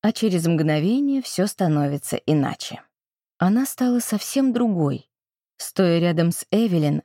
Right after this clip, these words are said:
она услышала шум за спиной. Распахнулась входная дверь, мужской смех застучал по диванчику, обитому желтым шелком, по стульям с гнутыми ножками. «Привет, Баркер! Здравствуйте, джентльмены!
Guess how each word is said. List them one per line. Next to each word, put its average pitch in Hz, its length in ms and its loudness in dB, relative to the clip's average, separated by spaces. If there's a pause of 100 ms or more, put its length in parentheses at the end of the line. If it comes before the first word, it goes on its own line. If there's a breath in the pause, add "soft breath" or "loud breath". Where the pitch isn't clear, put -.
она 185 240 2
услышала 214 560 0
шум 208 300 0
за 185 120 0
спиной. 226 580 0 (520)
Распахнулась 156 720 0
входная 147 520 0
дверь, 160 420 0 (340 soft breath)
мужской 202 460 0
смех 262 340 -2
застучал 208 560 0
по - 100 0
диванчику, 214 680 0
обитому 160 540 2
желтым 151 420 0
шелком, 131 600 -2 (300 soft breath)
по 147 100 2
стульям 190 520 2
с 160 60 -6
гнутыми 156 440 2
ножками. 180 600 -2 (400)
«Привет, 147 400 2
Баркер! 196 500 -2 (140)
Здравствуйте, 160 640 0
джентльмены! 190 840 0